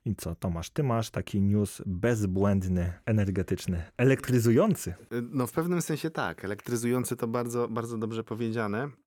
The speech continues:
Speaker 2: Otóż po raz kolejny sprawa jest przełomowa, mianowicie chodzi o wykorzystanie czegoś takiego, co jakby w branży nazywa się cable pullingiem. I zaraz o tym powiem więcej,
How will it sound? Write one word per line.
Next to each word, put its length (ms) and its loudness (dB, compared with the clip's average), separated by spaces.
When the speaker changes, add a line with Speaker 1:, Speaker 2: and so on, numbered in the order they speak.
Speaker 2:
Otóż 520 -4
po 100 -2
raz 180 0
kolejny 420 2
sprawa 280 -2
jest 120 -4
przełomowa, 720 0
mianowicie 800 -2
chodzi 580 -4
o 680 -4
wykorzystanie 960 -6
czegoś 340 -12
takiego, 540 -6
co 580 -6
jakby 320 -10
w 100 -10
branży 380 0
nazywa 360 0
się 160 -6
cable 380 -2
pullingiem. 720 -2
I 60 -12
zaraz 300 -4
o 40 -20
tym 180 -6
powiem 500 -4
więcej, 800 -4